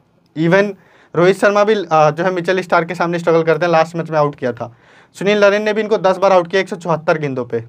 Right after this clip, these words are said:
डी चमीरा तो खेल नहीं रहे, छः बार आउट कर चुके हैं। यहाँ पर बाकी सभी एक एक बार आउट कर चुके हैं, जैसे वैभव अरोड़ा, वरुण चक्रवर्ती। यहाँ पर आओ तो नमन धीर ज़्यादा गेंदें खेले नहीं है किसी की। सूर्य कुमार यादव रसल के सामने पच्चीस गेंदों में तीन बार आउट है, उनचास रन बनाए।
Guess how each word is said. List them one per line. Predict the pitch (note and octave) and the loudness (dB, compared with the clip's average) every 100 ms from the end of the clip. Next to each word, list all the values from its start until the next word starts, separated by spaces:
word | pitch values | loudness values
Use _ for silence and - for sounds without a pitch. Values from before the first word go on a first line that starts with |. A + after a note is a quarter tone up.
| B2+ | -8
डी | C3 F3 | -4 0
चमीरा | F#3+ F#3 F#3 | 2 2 2
तो | F3+ | 0
खेल | F#3+ F3 | -2 -2
नहीं | E3+ | 0
रहे, | F#3+ | -2
छः | F3 E3 | -2 0
बार | D#3+ | 2
आउट | D3+ D3 | 2 0
कर | C#3 | -4
चुके | B2 B2 A#2 | -6 -10 -12
हैं। | A#2+ _ _ _ _ _ - | -14 _ _ _ _ _ -2
यहाँ | E3 | 0
पर | F3 | 2
बाकी | F#3 F3+ F#3 | 2 0 0
सभी | G3+ F#3 | -4 -2
एक | F#3+ F3 | -2 -2
एक | F3+ | 0
बार | F3+ | 2
आउट | F3+ F3 | 4 2
कर | F3 | 0
चुके | E3 E3+ | -2 -4
हैं, | F3+ | -4
जैसे | F3 F3 | -4 -6
वैभव | D3 C#3 C#3 D#3+ | -4 0 2 4
अरोड़ा, | D#3 D#3 E3 | 4 4 2
वरुण | D3+ D3+ | 2 -2
चक्रवर्ती। | D#3+ D#3+ D#3 D3 D3 F#3+ G3 _ _ _ _ _ _ - | -2 -2 -2 -4 -4 -8 -16 _ _ _ _ _ _ -4
यहाँ | E3 G3+ | 0 2
पर | A3 G#3+ | 4 4
आओ | A3 | 4
तो | A3 | 2
नमन | G3+ G#3 | -2 -2
धीर | G#3 G3+ | -2 0
ज़्यादा | G3 F#3+ | 2 2
गेंदें | F#3+ F#3+ F#3+ | 0 -4 -6
खेले | F3 E3+ F#3 | -4 -4 -2
नहीं | G3 | -2
है | G3 | -2
किसी | G#3 G#3 | -4 -2
की। | A3 | -2
सूर्य | A3 F#3+ F#3 | 0 0 0
कुमार | G3 F#3+ | 2 4
यादव | F3+ F3 F3+ | 4 6 4
रसल | E3 F#3+ F3+ | 4 0 -2
के | F#3 | -2
सामने | F3+ F#3+ | -2 -2
पच्चीस | F#3 F3+ G#3 F#3+ | 0 -2 -2 -4
गेंदों | F#3+ F#3 | -2 -2
में | F3+ | -2
तीन | F3+ F3 | -4 0
बार | E3+ | 2
आउट | D#3+ F3 | 2 0
है, | |
उनचास | F#3 E3 D3+ D3+ | -2 2 2 2
रन | D3+ C#3 | -2 -4
बनाए। | A#2+ A2+ | -4 -6